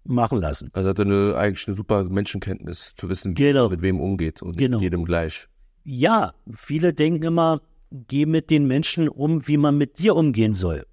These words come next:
Speaker 1: Das ist meiner Meinung nach völlig falsch.
Speaker 2: Mhm.
Speaker 1: Geh mit den Menschen um, so wie er es will.
Speaker 2: Ja, oder braucht auch.
Speaker 1: Oder braucht.
Speaker 2: Mhm.
Speaker 1: Nicht nur will, genau. Man kann ja viel wollen, muss, kann ja, muss nicht immer richtig sein.
Speaker 2: Genau.
Speaker 1: Aber so wie er es braucht.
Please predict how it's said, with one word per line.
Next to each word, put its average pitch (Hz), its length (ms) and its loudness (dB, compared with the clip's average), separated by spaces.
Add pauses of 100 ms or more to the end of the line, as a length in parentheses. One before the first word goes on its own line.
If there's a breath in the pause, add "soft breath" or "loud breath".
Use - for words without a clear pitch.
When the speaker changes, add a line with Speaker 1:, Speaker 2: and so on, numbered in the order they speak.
(280)
Speaker 1:
Das - 160 -18
ist - 120 -20
meiner 107 260 -2
Meinung 117 200 0
nach 120 120 -2
völlig 131 300 -2
falsch. - 360 -2
Speaker 2:
Mhm. 95 440 -4
Speaker 1:
Geh 107 160 -4
mit 117 200 0
den 127 140 2
Menschen 131 360 0
um, 127 180 0
so 117 220 0
wie 123 160 -2
er 151 340 2 (600)
es 101 220 -6
will. 139 240 4 (720)
Speaker 2:
Ja, 90 200 0
oder 85 220 -4
braucht 87 440 -2
auch. 82 120 -2
Speaker 1:
Oder 170 180 4
braucht. 185 400 2
Speaker 2:
Mhm. 92 120 -4
Speaker 1:
Nicht 139 180 -4
nur 110 360 -2
will, 139 280 0
genau. 127 420 -2 (280 soft breath)
Man 104 120 -6
kann 117 160 -2
ja 110 100 0
viel 143 300 -2
wollen, 156 280 2
muss, 113 220 -8
kann 117 180 -2
ja, 117 60 -2
muss 110 200 -4
nicht 110 140 -4
immer 107 180 -4
richtig 143 280 -2
sein. 170 360 -2
Speaker 2:
Genau. 95 460 0
Speaker 1:
Aber 120 220 0
so 127 180 -4
wie 143 120 0
er 139 60 0
es - 120 -6
braucht. 120 380 -4